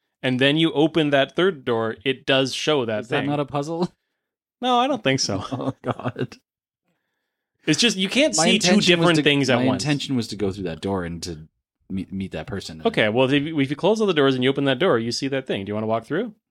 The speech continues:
Speaker 2: Yes.
Speaker 1: All right, as soon as you walk through, all of the doors and everything fall away, and you're just both in that room. You are in, like, a kind of dungeony looking room, and you, now that you're in the room, um,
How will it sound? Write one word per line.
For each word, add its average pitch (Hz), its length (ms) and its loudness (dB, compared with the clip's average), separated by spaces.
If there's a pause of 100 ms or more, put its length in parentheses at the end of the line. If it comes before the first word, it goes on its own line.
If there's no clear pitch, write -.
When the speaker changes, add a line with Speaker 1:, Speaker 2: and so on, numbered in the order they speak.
Speaker 2:
Yes. - 400 -10
Speaker 1:
All 143 60 4
right, 123 160 4
as 127 100 -2
soon 226 160 0
as 156 100 -4
you 180 160 0
walk 160 260 2
through, 180 340 -4 (320)
all 147 180 4
of 170 120 0
the 165 60 -10
doors 151 380 0
and 143 80 -2
everything 143 240 -2
fall 135 300 2
away, 131 180 0
and 123 80 -6
you're 120 80 -6
just 110 160 -12
both 123 320 -4
in 123 160 -6
that 110 180 -8
room. 107 300 -14
You 123 160 -4
are 123 140 -2
in, 131 220 -4
like, 117 200 -8
a 113 240 -8 (320)
kind 160 160 -4
of 113 140 -8
dungeony 127 440 -2
looking 117 320 -4
room, 104 440 -6 (440)
and 110 440 -6
you, 120 1000 -2 (640)
now 165 200 2
that 180 80 2
you're 147 120 0
in 143 280 0
the 143 120 2
room, 147 520 -2 (600)
um, 117 500 -2